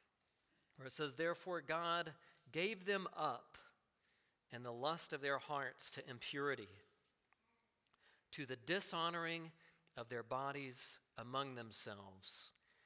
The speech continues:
because they exchanged the truth about God for a lie, and worshipped and served the creature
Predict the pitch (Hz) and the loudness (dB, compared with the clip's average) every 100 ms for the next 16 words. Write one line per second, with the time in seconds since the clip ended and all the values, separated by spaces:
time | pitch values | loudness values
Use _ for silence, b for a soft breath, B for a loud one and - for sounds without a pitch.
0 | b b b b b b b _ _ _ | b b b b b b b _ _ _
1 | _ _ _ _ _ _ 135 - 151 123 | _ _ _ _ _ _ -10 -2 0 0
2 | 123 180 208 202 - 180 170 180 147 131 | 4 6 6 4 2 2 2 0 -2 -6
3 | 135 - - 185 185 147 143 156 147 147 | -2 0 0 -2 -2 -4 -2 0 -2 -2
4 | 139 151 151 - 139 123 110 113 131 139 | -2 -2 -2 -6 -8 -8 -8 -6 -4 -4
5 | 127 107 - - _ _ _ _ b b | -6 -10 -18 -20 _ _ _ _ b b
6 | b b b - 117 113 127 143 147 160 | b b b -14 -12 -6 -2 0 0 -6
7 | - 123 - - 143 131 120 - - - | -8 -8 -4 -2 -2 -2 -8 -10 -10 -8
8 | 180 - - 107 | -6 -4 -4 -8